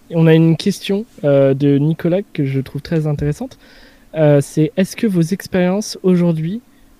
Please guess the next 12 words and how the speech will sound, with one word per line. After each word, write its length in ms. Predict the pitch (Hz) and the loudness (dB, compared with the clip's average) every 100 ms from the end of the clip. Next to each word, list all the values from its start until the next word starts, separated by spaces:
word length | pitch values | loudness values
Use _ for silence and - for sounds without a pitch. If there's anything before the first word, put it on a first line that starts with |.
| - - - - 151 | -20 -20 -20 -12 -4
euh, 1080 | 139 135 131 131 127 127 127 127 123 127 123 - - | 0 2 2 2 0 0 0 -2 -2 -4 -8 -14 -4
votre 260 | 147 143 147 | -4 -2 0
rapport 320 | 180 190 175 | 0 2 2
au 80 | 160 | 2
sexe 500 | - 202 - - - | -2 -6 -6 -16 -2
et 100 | 151 | 0
au 80 | 143 | 2
désir 340 | 151 165 175 | 0 0 0
a 80 | 143 | -2
changé 560 | - 165 147 165 202 | -2 -4 -2 -4 -4
et 60 | 143 | -6
comment ? 360 | - 160 143 | -4 -4 -4